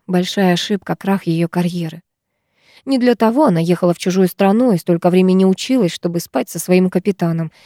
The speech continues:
и нарушать правила авиакомпании. Она ни на шаг не приблизится к Даниэлю Фернандесу. Она забудет, что было,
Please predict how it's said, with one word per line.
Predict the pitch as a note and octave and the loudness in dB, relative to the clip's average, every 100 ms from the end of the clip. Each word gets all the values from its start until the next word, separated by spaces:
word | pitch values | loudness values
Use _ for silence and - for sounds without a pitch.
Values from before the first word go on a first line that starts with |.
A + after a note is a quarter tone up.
| - | -20
и | - A3 | -2 2
нарушать | G#3 G#3 G3+ B3 | 2 2 0 -4
правила | - G3+ F#3+ F3 - | 0 0 2 2 2
авиакомпании. | F3+ F3+ F3 F#3 F#3 F3 D#3+ D3 - _ _ - - _ | 2 2 2 0 -2 -4 -8 -12 -18 _ _ -20 -20 _
Она | C4 D#4 F#4 | 0 2 2
ни | D4 | 2
на | C#4+ C4+ | 2 2
шаг | D#4+ D#4 | 0 0
не | A3 | 0
приблизится | G3+ A3+ A#3 G#3 F3+ F#3+ | 0 0 0 -4 -4 -4
к | F#3+ | 0
Даниэлю | G#3 A3+ A3+ F3 | 2 4 2 0
Фернандесу. | G3+ A3 F#3+ E3 D3+ E3+ _ _ | 0 0 0 -2 -8 -18 _ _
Она | F3+ F#3+ G#3+ | -2 0 0
забудет, | G3+ G#3+ G#3 G#3+ B3 C4 A3+ G#3 _ | 0 0 -2 -2 0 0 0 -6 _
что | - - A3 | -10 -2 -2
было, | G#3 A3 F#3+ E3+ | 0 -2 -2 -4